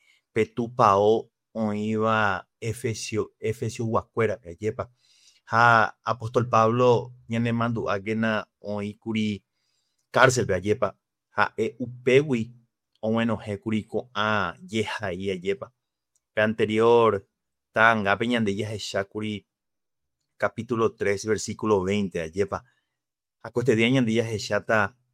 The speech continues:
versículo veintiuno, mba'épa he'i ñandéve ajépa. Ache amoñe'ẽse ndéve Efesios guakuéra capítulo tres, versículo veintiuno pe mba'épa he'i ñande ruete ñe'ẽ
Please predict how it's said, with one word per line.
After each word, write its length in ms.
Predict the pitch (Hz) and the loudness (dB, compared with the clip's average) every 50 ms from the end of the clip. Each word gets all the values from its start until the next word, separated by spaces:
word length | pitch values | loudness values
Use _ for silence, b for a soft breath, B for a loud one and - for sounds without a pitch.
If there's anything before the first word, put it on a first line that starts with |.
| _ _ _ | _ _ _
versículo 520 | 104 113 107 - - 113 110 120 120 120 | -2 -2 -2 -2 -4 -6 -4 -2 0 0
veintiuno, 640 | 120 123 123 127 123 113 110 101 101 110 117 117 117 | 0 0 -2 -4 -4 -6 -4 -2 -2 -2 -2 -2 -2
mba'épa 600 | 117 110 107 - - _ _ 117 127 131 123 135 | -4 -6 -6 -10 -14 _ _ -4 -4 -2 -2 -4
he'i 260 | 123 123 107 - - 208 | -6 -6 -8 -8 -6 -6
ñandéve 520 | 214 208 92 87 85 87 98 101 98 92 | -4 -4 -6 -6 -4 -4 -4 -2 -2 -4
ajépa. 420 | 85 87 92 104 101 - 98 - _ _ _ b b b b b b _ | -6 -4 -6 -6 -6 -6 -10 -14 _ _ _ b b b b b b _
Ache 300 | 113 107 - - 123 123 | -6 -6 -2 0 2 4
amoñe'ẽse 680 | 127 135 139 139 139 139 131 123 120 117 123 - 117 117 | 4 4 2 0 0 0 0 0 0 -2 -4 -4 -2 -2
ndéve 640 | 113 107 107 110 110 113 117 113 110 104 - - _ _ _ _ _ _ _ _ _ | 0 2 2 2 2 2 2 2 0 0 -2 -8 _ _ _ _ _ _ _ _ _
Efesios 520 | - 110 107 - 127 117 113 - - 127 120 | -4 -4 -2 -2 -2 -4 -2 0 0 0 2
guakuéra 600 | 117 127 113 - - - 120 117 113 120 120 123 | 2 0 -2 -2 -4 -2 -2 0 0 0 -2 -4
capítulo 580 | 123 120 - 123 113 123 131 113 110 98 - _ | -8 -10 -10 -10 -10 -8 -6 -6 -6 -6 -6 _
tres, 260 | - 117 117 113 113 | -2 -2 -2 0 0
versículo 580 | 120 113 110 - - - 117 120 120 117 117 110 | -2 -4 -4 -4 -8 -8 -10 -8 -6 -4 -2 -2
veintiuno 600 | 117 120 120 113 120 117 101 98 104 104 107 101 | -2 -2 -4 -4 -8 -10 -8 -8 -6 -6 -8 -6
pe 300 | - 110 110 104 98 - _ _ _ _ _ _ | -2 0 0 0 -2 -6 _ _ _ _ _ _
mba'épa 380 | - 104 98 - 104 113 - 107 | -2 -2 -2 -2 -4 -6 -6 -8
he'i 360 | - - 110 - - - 95 - _ _ _ _ _ _ _ _ _ | -8 -8 -10 -10 -10 -14 -18 -18 _ _ _ _ _ _ _ _ _
ñande 360 | 104 107 107 107 101 104 107 | -4 -2 -2 0 2 2 2
ruete 420 | 107 110 104 - - _ - 104 107 | 2 0 -2 -2 -4 _ -4 -2 0
ñe'ẽ 340 | 110 110 95 - - 98 | 0 0 -2 -2 -6 -10